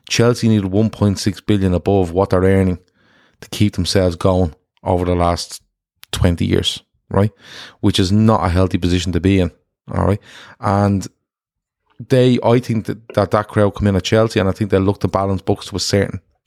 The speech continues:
uh, extent. So you might see some transfers at Chelsea that are going to be a little bit shrewd, as you would call them. Now, they're losing Christensen,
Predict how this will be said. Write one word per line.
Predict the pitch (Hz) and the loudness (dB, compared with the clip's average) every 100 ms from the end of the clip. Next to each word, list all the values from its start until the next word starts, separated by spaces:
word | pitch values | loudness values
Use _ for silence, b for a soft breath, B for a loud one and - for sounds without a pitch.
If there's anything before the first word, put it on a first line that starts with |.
| _ | _
uh, | - - _ | -12 -12 _
extent. | 143 - - 113 123 - - B B B B B | -12 -8 -2 -2 -2 -10 -20 B B B B B
So | 107 | 0
you | 104 | 2
might | 104 110 | 2 2
see | - 107 | 0 -2
some | - 95 95 - _ _ _ _ - _ _ - | 0 0 -2 -4 _ _ _ _ -20 _ _ -10
transfers | - 107 107 - 95 | -2 0 0 0 -2
at | 90 | 0
Chelsea | 107 104 - | 0 0 0
that | 95 | 0
are | 90 | 0
going | 90 120 123 | 0 0 0
to | |
be | 120 | 0
a | |
little | 110 113 110 | 0 0 2
bit | 110 107 - b b b b | 2 2 0 b b b b
shrewd, | - 151 143 113 - _ | -2 2 4 4 0 _
as | - 92 | -2 -2
you | 92 | -2
would | |
call | - 95 92 | -2 0 0
them. | 90 85 | -2 -2
Now, | 101 | 2
they're | 113 | 4
losing | 123 135 117 104 | 4 2 2 -2
Christensen, | - - 110 - 101 - 101 | -2 -4 -4 -2 -6 -4 -6